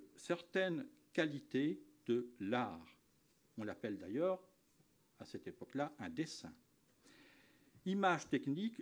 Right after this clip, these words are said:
dont les caractéristiques, qualités techniques, sont dues entièrement à un dispositif optique, chi-, physique, chimique, qui fonctionne de manière autonome.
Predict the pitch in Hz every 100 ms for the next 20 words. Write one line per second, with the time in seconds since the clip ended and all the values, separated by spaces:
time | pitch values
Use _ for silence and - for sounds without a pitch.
0 | - 170 165 151 208 202 180 180 160 147
1 | - - 117 - - _ _ _ _ _
2 | - 160 151 151 - 127 - 117 - 127
3 | - - - - 156 160 170 190 - -
4 | 233 262 - 208 180 160 156 160 175 -
5 | _ - 147 151 156 170 - 151 120 -
6 | 151 190 - - 143 - - 180 - -
7 | - - - 135 143 - - 151 151 160
8 | - _ - - 120 110 120 - - _
9 | - - _ - 180 - 151 - - 139
10 | 151 175 - 117 127 123 127 135 156 151
11 | - - 165 143 98 87 80